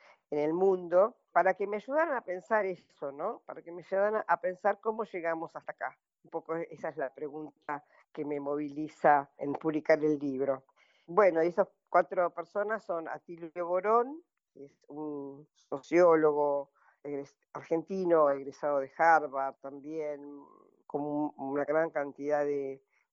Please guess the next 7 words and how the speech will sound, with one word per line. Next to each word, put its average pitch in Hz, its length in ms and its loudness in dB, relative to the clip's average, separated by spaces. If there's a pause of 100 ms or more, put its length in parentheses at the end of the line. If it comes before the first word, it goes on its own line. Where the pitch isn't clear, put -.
de 151 180 -4
obra 139 540 -2 (320)
escrita 151 840 -4
y 127 540 -8
un 175 160 -2
maestro 175 580 4
realmente. 156 720 0